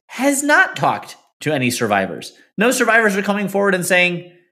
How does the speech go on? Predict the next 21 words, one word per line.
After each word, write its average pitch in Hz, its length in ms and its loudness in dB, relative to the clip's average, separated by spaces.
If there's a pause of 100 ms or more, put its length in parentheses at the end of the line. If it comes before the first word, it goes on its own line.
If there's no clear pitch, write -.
(300)
"Uh, 202 1040 6
let's 247 240 0
just 233 160 -2
let 180 140 2
this 180 180 0
one 156 160 -4
go." 101 260 -2 (520)
And 180 260 0 (100)
whether 247 360 2
or 208 80 4
not 185 420 0 (400)
people 185 300 0
may 170 180 0
be 160 120 -2
re-traumatized, 117 680 -4
uh, 214 160 -6
someone 294 380 2
is 180 140 0
gonna 151 180 0
be 127 100 0
re-traumatized. 98 560 -6